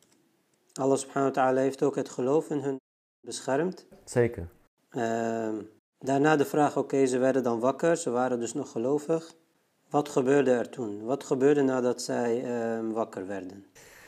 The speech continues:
Speaker 2: Ja, kijk, als je gaat verder, hè, in, in die, in die, in die surah, en je gaat bijvoorbeeld vers negentien lezen. Ehm,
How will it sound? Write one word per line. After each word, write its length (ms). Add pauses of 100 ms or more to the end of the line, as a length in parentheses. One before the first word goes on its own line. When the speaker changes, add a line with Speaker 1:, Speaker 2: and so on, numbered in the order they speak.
(120)
Speaker 2:
Ja, 160
kijk, 220
als 160
je 80
gaat 420
verder, 400
hè, 160
in, 120
in 220
die, 160
in 280
die, 280
in 180
die 200
surah, 360
en 60
je 60
gaat 200
bijvoorbeeld 360
vers 260
negentien 520
lezen. 460 (600)
Ehm, 440